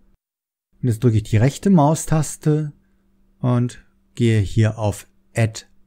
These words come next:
Alpha Output. Da haben wir einen zweiten Ausgang. Das Quadrat und den Kreis verbinde ich. Und jetzt ist das schon eigentlich fertig.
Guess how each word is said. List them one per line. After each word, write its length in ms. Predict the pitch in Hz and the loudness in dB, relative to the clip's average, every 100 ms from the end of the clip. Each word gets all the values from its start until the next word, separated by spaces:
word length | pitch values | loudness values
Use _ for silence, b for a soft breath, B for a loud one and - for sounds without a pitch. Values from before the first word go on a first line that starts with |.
| - | -8
Alpha 540 | 110 104 - 110 110 - | -4 -4 -4 -6 -6 -4
Output. 680 | 117 120 - 110 98 - _ _ _ _ _ _ _ _ | -2 -2 0 -2 -2 -16 _ _ _ _ _ _ _ _
Da 80 | - | -8
haben 120 | 95 | -6
wir 20 | 95 | -4
einen 80 | |
zweiten 400 | 87 - 92 - | -6 -6 -6 -6
Ausgang. 560 | 110 131 - 208 262 254 _ _ _ _ _ _ _ _ _ _ _ _ _ _ _ _ _ _ _ _ _ _ _ _ _ _ _ _ _ _ | -6 -6 -4 -6 -6 -10 _ _ _ _ _ _ _ _ _ _ _ _ _ _ _ _ _ _ _ _ _ _ _ _ _ _ _ _ _ _
Das 120 | - | -20
Quadrat 540 | - 107 101 110 113 - | -16 -8 -4 -2 -4 -8
und 120 | 90 | -16
den 120 | 85 | -16
Kreis 500 | - - 85 87 - _ | -14 -14 -12 -14 -18 _
verbinde 460 | - 151 123 92 90 | -6 0 0 0 -6
ich. 80 | - _ _ _ _ _ - | -14 _ _ _ _ _ -6
Und 100 | 131 | 0
jetzt 200 | 165 - | 0 0
ist 160 | 208 240 | -4 -2
das 100 | 180 | 0
schon 160 | 185 | 0
eigentlich 360 | 117 117 143 - | 0 -2 -4 -2
fertig. 540 | 254 202 98 90 - | -2 -2 -6 -12 -18